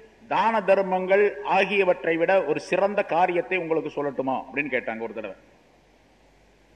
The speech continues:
இதை விட சிறந்த காரியம் நோன்பு, தொழுகை,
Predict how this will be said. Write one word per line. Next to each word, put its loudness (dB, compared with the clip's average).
இதை -2
விட 0
சிறந்த 0
காரியம் -2
நோன்பு, 0
தொழுகை, 2